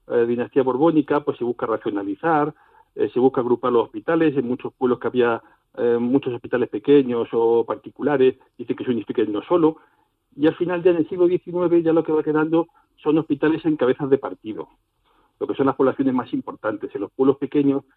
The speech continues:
van desapareciendo, se van extinguiendo, y ya a finales del dieciocho o principios del diecinueve lo que se conserva son, unos muchas veces, eh, se van transformando ya los arquitectos en el siglo diecinueve,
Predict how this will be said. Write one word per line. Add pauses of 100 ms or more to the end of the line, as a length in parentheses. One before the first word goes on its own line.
(340)
van
desapareciendo,
se
van
extinguiendo, (440)
y
ya
a
finales
del
dieciocho (380)
o
principios
del
diecinueve
lo
que
se
conserva
son, (420)
unos
muchas
veces, (120)
eh, (380)
se
van
transformando
ya
los
arquitectos
en
el
siglo
diecinueve,